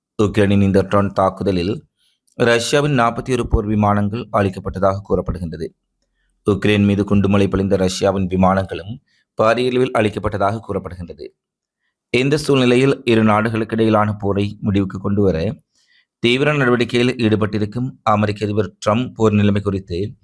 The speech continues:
ரஷ்ய அதிபர் புடினுடன் ட்ரோன் தாக்குதலின் பின்னர்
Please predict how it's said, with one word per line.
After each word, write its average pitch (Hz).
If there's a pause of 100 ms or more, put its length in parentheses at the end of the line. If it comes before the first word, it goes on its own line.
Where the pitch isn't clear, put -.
(460)
ரஷ்ய 120
அதிபர் 135
புடினுடன் 107 (260)
ட்ரோன் 110
தாக்குதலின் 104
பின்னர் 98